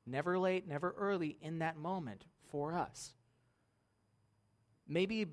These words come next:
rather than asking the question of why, we need to ask, or look in our hearts and say, "Who are we looking to?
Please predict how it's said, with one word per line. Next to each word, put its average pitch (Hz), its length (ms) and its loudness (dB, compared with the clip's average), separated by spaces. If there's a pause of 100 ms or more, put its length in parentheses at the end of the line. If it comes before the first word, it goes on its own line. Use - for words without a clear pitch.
(240)
rather 165 320 6
than 156 300 -2
asking 147 640 -2 (120)
the 143 60 -4
question 147 360 -4
of 113 160 -6
why, 123 640 4 (120)
we 135 80 -6
need 139 180 -4
to - 140 -6
ask, 131 360 -4 (2000)
or 117 160 0 (120)
look 143 200 -2
in 139 60 0
our 113 100 -2
hearts 135 240 -4
and 117 80 -10
say, 113 180 -8 (180)
"Who 147 440 0
are 117 80 -4
we 113 140 -4
looking 113 380 -8
to? - 140 -20